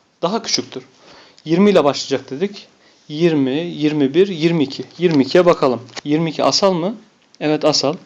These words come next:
Yirmi ikiden sonra ne geliyor? Yirmi üç geliyor. Toplamı ne yaptı? Kırk beş yaptı. Elli iki yapmadı. Devam ediyorum.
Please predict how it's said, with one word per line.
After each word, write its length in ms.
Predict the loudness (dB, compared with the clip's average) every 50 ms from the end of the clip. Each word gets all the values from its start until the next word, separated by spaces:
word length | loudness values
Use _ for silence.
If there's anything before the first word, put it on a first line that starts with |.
| -20 -20 -20 -20 -20 -20 -20 -20 _ _ -6 -2
Yirmi 160 | 0 0 2
ikiden 220 | 2 2 2 2
sonra 220 | 2 2 2 2 2
ne 80 | 2
geliyor? 380 | 2 0 0 0 0 -2 -2 -4 -14 -20 -20 -20 -20 -20 -12 -6
Yirmi 260 | -2 2 4 4 4
üç 140 | 2 2 2
geliyor. 300 | 2 2 2 2 0 0 0
Toplamı 380 | 0 0 2 2 2 4 4
ne 40 | 4
yaptı? 400 | 2 2 0 -2 -2 -2 -2 -2 -4 -8 _ _ -8
Kırk 220 | -8 -6 -2 0
beş 200 | 0 2 2 0
yaptı. 260 | -4 -4 -4 -6 -4
Elli 80 | -4 -4
iki 180 | -4 -2 0
yapmadı. 380 | 0 0 0 -4 -4 -4 -2 2
Devam 280 | 2 4 4 2 0 -2
ediyorum. 340 | -2 -2 -2 -2 -4 -6